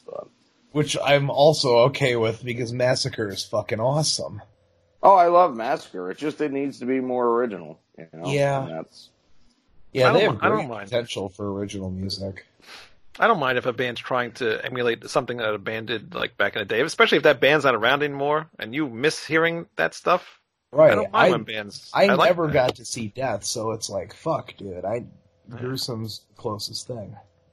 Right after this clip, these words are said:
Speaker 3: I mean, that's why I like that My Chemical Romance album
Speaker 1: Hey,
Speaker 3: so much because
Speaker 1: and, and, and that's cool if they're gonna do a tour or something, but Scream Bloody Gore exists.
Speaker 2: Right.
Speaker 1: Spiritual Healing exists.
Speaker 2: Yeah,
Speaker 1: We don't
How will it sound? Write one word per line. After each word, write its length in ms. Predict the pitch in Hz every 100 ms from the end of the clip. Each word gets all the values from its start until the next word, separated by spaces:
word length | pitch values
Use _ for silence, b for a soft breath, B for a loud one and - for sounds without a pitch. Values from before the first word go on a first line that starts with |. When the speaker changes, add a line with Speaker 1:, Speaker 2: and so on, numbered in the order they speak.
| _ _ _ - _ -
Speaker 3:
I 20 |
mean, 40 | 135
that's 180 | 143 170
why 100 | 160
I 20 |
like 160 | 165
that 120 | 160 147
My 140 | 160
Chemical 320 | 170 160 156
Romance 280 | 170 233 127
album 140 | 247 175
Speaker 1:
Hey, 60 | 95
Speaker 3:
so 60 | -
much 180 | -
because 340 | 131 - 160 180
Speaker 1:
and, 260 | 196 196 196
and, 320 | 196 196 180
and 80 | 180
that's 260 | 196 175
cool 260 | - 196 202
if 80 | 196
they're 100 | 160
gonna 280 | 165 160
do 220 | 147 160 143
a 60 |
tour 300 | 117 147 175
or 40 | 180
something, 480 | 185 180 190 190 -
but 160 | 156 -
Scream 300 | - 190 175
Bloody 220 | 165 151
Gore 340 | 147 165 90 _ -
exists. 680 | 107 101 127 87 - - _ _ _ -
Speaker 2:
Right. 200 | 202 185
Speaker 1:
Spiritual 180 | 147 131
Healing 380 | 175 165 90 80 -
exists. 800 | 107 98 135 120 - - - _ _ -
Speaker 2:
Yeah, 140 | 131
Speaker 1:
We 60 |
don't 100 | 120